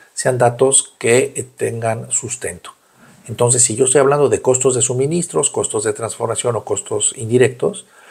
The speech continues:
pues estamos hablando referidos a que la base de datos está o en el módulo de finanzas de un E R P o está en un estado de resultados y cuentas contables que ya están aprobados.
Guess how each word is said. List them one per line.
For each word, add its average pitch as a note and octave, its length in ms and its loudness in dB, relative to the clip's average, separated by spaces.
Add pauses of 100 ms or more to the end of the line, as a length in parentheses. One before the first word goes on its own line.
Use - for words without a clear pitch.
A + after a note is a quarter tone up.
(240)
pues A#2+ 140 0
estamos A#2 340 2
hablando A#2 540 2
referidos C3 640 2
a G#2 80 -8
que - 120 -8
la F2+ 120 -4
base A#2+ 280 2
de C#3 100 8
datos A#2 420 -2
está - 480 -4
o G#2+ 80 -12
en F2+ 120 -12
el D2 100 -14
módulo G2+ 380 0
de A#2 80 0
finanzas C#3 560 -4
de F#2 80 -6
un E2+ 180 -10
E F#2 40 -8
R A#2 140 -4
P F3 320 2 (380)
o - 100 -4
está G#2 240 0
en A2 140 -4
un A2+ 160 -4
estado G2+ 280 0
de G2+ 40 4
resultados A#2+ 640 2
y A2+ 60 -6
cuentas G#2 360 -2
contables B2+ 480 -2
que G#2 180 -10
ya F#2+ 140 -6
están F2+ 360 -8
aprobados. - 680 -12